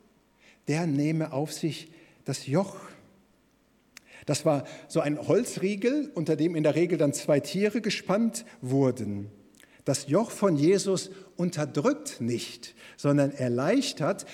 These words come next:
weil man nur noch die Hälfte der Last auf den eigenen Schultern hat oder so noch weniger. Es erleichtert, weil nämlich einer da ist, der die Richtung vorgibt oder angibt. Der eine Le-, Esel lernt vom anderen.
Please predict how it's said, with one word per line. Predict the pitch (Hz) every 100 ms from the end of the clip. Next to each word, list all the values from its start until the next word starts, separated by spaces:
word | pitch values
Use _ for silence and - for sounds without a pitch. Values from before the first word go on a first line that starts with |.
| -
weil | 151 208
man | 233 190 190
nur | 226
noch | 277 214 - - -
die | 170
Hälfte | 127 240 339 - - 330
der | 220
Last | 151 131 - - - - _ _ -
auf | 139
den | 151 139
eigenen | 131 131 127 117
Schultern | - 131 127 113
hat | 113 -
oder | 151 165
so | 147
noch | 143 131
weniger. | 175 240 170 120 101 110 - - - -
Es | 190
erleichtert, | 196 180 196 285 - 214
weil | 175 180
nämlich | 180 -
einer | 190 208
da | 180 202
ist, | 190
der | 196
die | 170 160
Richtung | 226 226 - 160
vorgibt | - 175 214 196 170 147
oder | 143 135
angibt. | 156 190 202 127 104 - - - _ _ _ _ _ _ _ _ _ _ _ _ _ _ _ _ _ _ _ _ _
Der | - 135
eine | 156 151
Le-, | 131 139 135
Esel | 160 156 147
lernt | 139 180 190
vom | 147 131
anderen. | 143 190 147 110 107 104